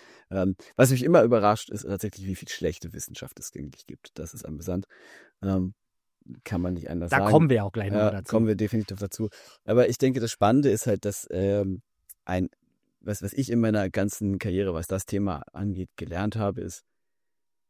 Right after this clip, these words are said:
Speaker 1: ähm, die Wissenschaft schreitet immer wieder voran, macht neue Dinge. Das heißt aber nicht, dass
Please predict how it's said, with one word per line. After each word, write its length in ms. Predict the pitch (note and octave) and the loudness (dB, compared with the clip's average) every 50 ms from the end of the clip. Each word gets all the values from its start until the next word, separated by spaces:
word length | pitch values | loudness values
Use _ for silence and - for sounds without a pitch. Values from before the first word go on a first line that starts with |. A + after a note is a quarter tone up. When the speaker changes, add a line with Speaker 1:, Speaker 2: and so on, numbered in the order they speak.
| _ _ _ _ _ - | _ _ _ _ _ -10
Speaker 1:
ähm, 280 | F#2+ F#2+ G2 F#2+ F#2 - _ _ _ _ _ _ _ _ _ _ _ _ _ _ _ _ _ _ - | -6 -4 -2 -2 -2 -4 _ _ _ _ _ _ _ _ _ _ _ _ _ _ _ _ _ _ -8
die 280 | G2+ G2+ G2+ F#2+ - _ _ _ _ _ - | -4 -2 -2 -2 -4 _ _ _ _ _ -4
Wissenschaft 640 | A2+ A#2 A#2 C3 C3 - C3 B2 A#2 - - - - _ _ _ _ _ _ _ _ - | -2 -2 0 0 0 4 6 6 4 4 0 -14 -20 _ _ _ _ _ _ _ _ -12
schreitet 500 | - - - A#2 C#3+ E3+ D3+ D3+ - - | -10 -4 0 4 4 4 4 2 -2 0
immer 320 | D#3+ D3+ D3+ C#3 C3 A#2+ | 0 2 4 4 2 2
wieder 180 | C3+ B2 C3 A#2 | 2 2 2 0
voran, 480 | - - A#2 G#2 A2 B2 C#3+ D3 C3 C3 | 2 -2 -2 0 2 2 2 4 4 4
macht 280 | B2 B2 G#2+ - - | 2 0 -2 -4 -4
neue 280 | A2 A#2 A2+ A2+ A2 G#2+ | -2 0 2 2 2 2
Dinge. 300 | G2+ A2+ B2 C#3 C#3 C3 | 2 2 2 2 2 0
Das 200 | G2 G#2 - - | -2 -4 -4 -2
heißt 280 | G#2 G#2 A2 A2 - | 0 0 0 -2 -4
aber 160 | G2 - F#2+ G2+ | -8 -6 -4 -4
nicht, 260 | G#2 G#2 - - - | -4 -4 -4 -4 -8
dass 240 | G2+ G2 - - | -8 -8 -8 -14